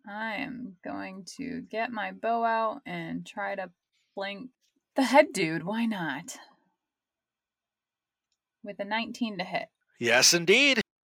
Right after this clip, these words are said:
Speaker 1: And five damage. And I'll
Speaker 2: Awesome.
Speaker 1: step into the room, too.
Speaker 2: Got it. All right. You move into the room, drawing your short bow. You gesture off to the side, and you let loose an arrow. And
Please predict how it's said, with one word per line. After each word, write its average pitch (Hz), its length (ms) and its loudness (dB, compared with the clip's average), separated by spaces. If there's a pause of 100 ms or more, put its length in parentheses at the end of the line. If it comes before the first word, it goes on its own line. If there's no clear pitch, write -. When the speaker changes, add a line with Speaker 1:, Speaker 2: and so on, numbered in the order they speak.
(460)
Speaker 1:
And 185 560 -14 (260)
five 277 400 6
damage. 190 580 -4 (800)
And 185 100 -6
I'll 175 200 4
Speaker 2:
Awesome. - 200 0
Speaker 1:
step - 200 -4
into - 120 -10 (100)
the - 100 -16
room, - 320 -10 (260)
too. - 320 -14 (360)
Speaker 2:
Got 107 220 2
it. 87 60 -2 (180)
All 117 100 0
right. 123 180 0 (240)
You 175 120 0
move 175 120 6
into 160 140 2
the 147 80 0
room, 165 260 2
drawing 143 300 6
your 143 160 0
short 147 380 2
bow. 160 320 -2 (200)
You 123 240 -8
gesture 131 460 2
off 127 180 0
to 139 80 -4
the 113 100 -2
side, 127 460 4
and 117 140 -6
you 117 140 -12
let 123 220 2
loose 131 260 0
an 120 100 -8
arrow. 131 400 -4 (300)
And 120 320 0